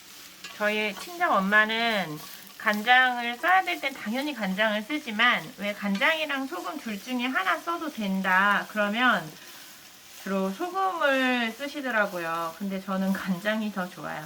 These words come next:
엄마는 까매진다고 실-, 그러-, 뭐 소금 넣어야 된다고 할 때가 있지만 저는 꿋꿋이 간장을 쓰고 있습니다. <laughs> 자, 이거를 볶고 있는데 아까 이거 당면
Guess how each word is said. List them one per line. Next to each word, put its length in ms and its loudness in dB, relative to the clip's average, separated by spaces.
엄마는 400 0
까매진다고 960 0
실-, 240 -10
그러-, 280 -2
뭐 160 -10
소금 340 -6
넣어야 220 2
된다고 340 0
할 140 -2
때가 200 -6
있지만 520 -6
저는 200 -4
꿋꿋이 680 -8
간장을 500 -2
쓰고 260 -8
있습니다. 520 -6
<laughs> 1000 -10
자, 80 -10
이거를 280 0
볶고 300 -4
있는데 640 2
아까 800 4
이거 160 -2
당면 920 2